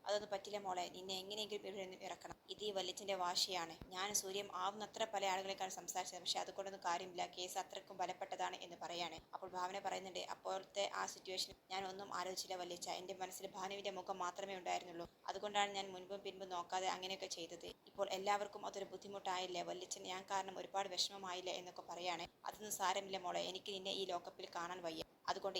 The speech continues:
ഏത് വിധേന നിന്നെ പുറത്തിറക്കണം. എന്തായാലും വല്യച്ഛൻ ഒന്ന് വിളിച്ചു നോക്കട്ടെ, മറ്റാരെങ്കിലും കിട്ടോ, എന്തെങ്കിലും വഴിയുണ്ടോ എന്നറിയാൻ.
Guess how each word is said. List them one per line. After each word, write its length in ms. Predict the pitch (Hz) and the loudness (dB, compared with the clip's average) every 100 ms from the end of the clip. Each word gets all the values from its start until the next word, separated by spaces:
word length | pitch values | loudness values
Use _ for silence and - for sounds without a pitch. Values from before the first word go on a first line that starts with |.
| 175 | 4
ഏത് 200 | 185 226 | 4 4
വിധേന 280 | 208 196 196 | 0 0 0
നിന്നെ 220 | 190 185 | 0 -2
പുറത്തിറക്കണം. 600 | 185 180 175 185 175 170 170 | -2 -4 0 0 0 -4 -6
എന്തായാലും 300 | - 185 202 | -4 2 4
വല്യച്ഛൻ 320 | 190 190 196 202 - | 4 2 0 -4 -6
ഒന്ന് 140 | 185 190 | -6 -2
വിളിച്ചു 260 | 180 175 190 | -2 -2 -2
നോക്കട്ടെ, 280 | 180 180 | -2 0
മറ്റാരെങ്കിലും 600 | 180 180 - 185 185 185 185 | 0 0 2 2 2 -2 -6
കിട്ടോ, 160 | 180 | -2
എന്തെങ്കിലും 340 | 180 175 180 185 | -2 -2 -4 0
വഴിയുണ്ടോ 360 | 175 185 185 | 0 0 0
എന്നറിയാൻ. 440 | 180 175 165 160 | 0 0 -2 -2